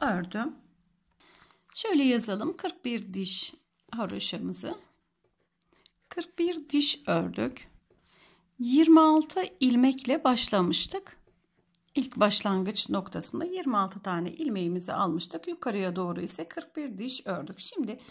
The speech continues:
santim olarak ölçüsüne bakalım. Önce boyuna bakalım. Şöyle asılmadan normal duruşuyla bakalım. Hemen bir santimden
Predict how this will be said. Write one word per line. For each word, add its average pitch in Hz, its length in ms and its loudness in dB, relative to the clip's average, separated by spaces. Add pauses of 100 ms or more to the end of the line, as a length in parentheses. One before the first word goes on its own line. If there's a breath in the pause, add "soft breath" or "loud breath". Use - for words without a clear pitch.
(260 loud breath)
santim 381 420 -6
olarak 202 420 -6
ölçüsüne 254 600 -6
bakalım. 208 380 -10 (140)
Önce 247 320 -2
boyuna 262 380 2
bakalım. 226 360 -2
Şöyle 294 300 -4
asılmadan 269 720 -2 (340 loud breath)
normal 302 560 -4
duruşuyla 240 640 -10
bakalım. 175 480 -14 (1080)
Hemen 269 640 -10
bir 302 160 -8
santimden 202 1200 -4